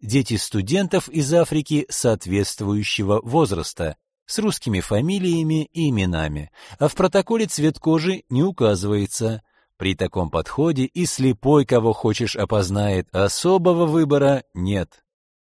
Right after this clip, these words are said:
Уголовное дело, конечно, впоследствии развалилось, но товарищ на свободу не вышел. Пока он сидел в изоляторе по этому эпизоду, опера накопали еще с десяток, так что не беспредел это,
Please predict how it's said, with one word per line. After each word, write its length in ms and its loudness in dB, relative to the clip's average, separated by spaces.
Уголовное 600 0
дело, 300 0
конечно, 540 -2
впоследствии 760 -2
развалилось, 800 0
но 420 0
товарищ 640 4
на 140 0
свободу 800 0
не 180 0
вышел. 540 -2
Пока 340 4
он 80 2
сидел 340 0
в 100 0
изоляторе 540 2
по 120 -2
этому 360 0
эпизоду, 640 0
опера 360 4
накопали 500 4
еще 420 2
с 80 -2
десяток, 720 -2
так 180 2
что 200 -2
не 120 0
беспредел 720 0
это, 440 -4